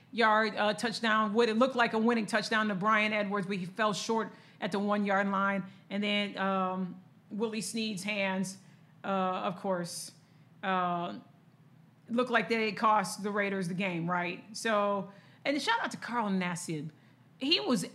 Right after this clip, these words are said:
everywhere in that game for the Raiders, everywhere, making plays, uh, got a strip sack. Now, mind you, the, the, the Ravens got the ball back, and then, you know, Lamar was doing work and everything else, and Lamar went to go run the ball,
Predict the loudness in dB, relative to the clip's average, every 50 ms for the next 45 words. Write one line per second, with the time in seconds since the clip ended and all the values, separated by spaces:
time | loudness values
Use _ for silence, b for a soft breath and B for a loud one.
0 | -2 0 2 2 2 2 2 2 2 2 2 0 -2 -2 -4 -6 -4 -4 -2 -2
1 | -2 -2 -2 -2 -2 -2 -2 -2 -2 -4 -4 -2 -2 -4 -4 -6 -8 -10 -4 0
2 | 2 4 4 2 2 -2 -2 -2 -2 -2 -2 0 -2 0 0 0 0 0 2 0
3 | 0 -2 0 0 0 0 -2 -2 -2 0 2 2 2 2 0 0 -4 -6 B B
4 | B B B 0 2 4 4 4 2 2 4 2 4 4 2 -2 0 0 0 0
5 | 0 -2 2 4 4 4 4 2 0 -4 -10 -16 -14 -10 -6 -6 -6 -6 -4 -2
6 | -2 0 2 2 2 2 0 0 0 -2 0 0 0 0 0 0 0 0 0 -2
7 | -4 -6 -8 -12 -14 -12 -10 -8 -4 -2 0 0 2 2 2 0 0 0 0 0
8 | 0 0 0 2 4 6 6 6 6 6 4 2 2 0 -2 -8 B B B B
9 | B B B -6 -2 -2 0 2 2 2 2 2 2 2 0 0 -2 -2 0 0
10 | 0 0 0 0 2 4 4 4 4 2 0 0 0 0 0 0 2 2 2 2
11 | 2 0 -2 0 -2 -2 -6 -4 -4 -2 -2 -2 -2 -2 -2 0 2 4 4 4
12 | 4 2 0 0 -2 -2 0 0 0 2 2 2 2 2 2 4 6 6 8 8
13 | 6 6 4 B